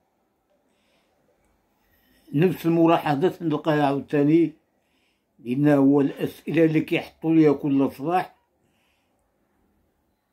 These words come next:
كان تيخصهم يحطوهم ليا لافي، لافي، لو كان كانوا دي جون كومبيتون،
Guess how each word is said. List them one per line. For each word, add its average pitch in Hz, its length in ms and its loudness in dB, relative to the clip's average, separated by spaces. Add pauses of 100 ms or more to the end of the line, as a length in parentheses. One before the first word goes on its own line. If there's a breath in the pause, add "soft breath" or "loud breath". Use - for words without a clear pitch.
(160)
كان 156 180 2
تيخصهم 151 580 -4
يحطوهم 156 480 -2
ليا 139 480 2 (580)
لافي، 135 720 4 (960)
لافي، 135 720 2 (3250)
لو 131 200 -2
كان 175 260 0
كانوا 180 460 2 (1000)
دي 156 260 2
جون 180 360 -2
كومبيتون، 170 840 -4